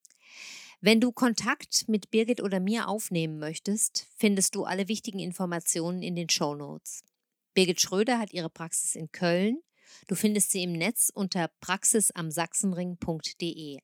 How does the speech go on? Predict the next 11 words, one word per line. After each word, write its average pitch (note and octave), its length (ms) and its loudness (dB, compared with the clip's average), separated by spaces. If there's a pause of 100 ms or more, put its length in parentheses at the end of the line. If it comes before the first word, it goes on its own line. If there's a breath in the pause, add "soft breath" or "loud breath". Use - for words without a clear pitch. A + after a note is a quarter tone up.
alles D#3 280 -2
in F3+ 100 -4
einem D#3+ 320 -8
durchgeschrieben. C#3+ 720 -8 (920 loud breath)
Meine G#3 340 6
Website A#3 400 0
findest G#3+ 420 0
du G3+ 80 -4
unter F3 460 -2 (100)
dein F3+ 640 2 (140)
Minus F#3+ 720 2